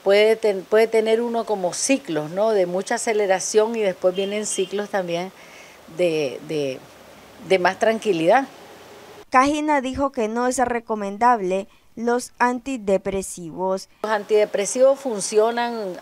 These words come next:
Speaker 1: hasta tres meses, se puede decir. A los, al, a los tres meses ya dan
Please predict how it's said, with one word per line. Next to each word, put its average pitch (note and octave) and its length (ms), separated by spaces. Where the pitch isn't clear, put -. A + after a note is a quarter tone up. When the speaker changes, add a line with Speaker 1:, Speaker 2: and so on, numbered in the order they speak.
Speaker 1:
hasta F#3 240
tres G#3+ 240
meses, G#3+ 360
se F#3 120
puede F3+ 300
decir. F#3 320
A D#3+ 40
los, E3 140
al, F3 100
a F#3 80
los F#3 160
tres A#3 240
meses C4+ 380
ya A3+ 280
dan B3 500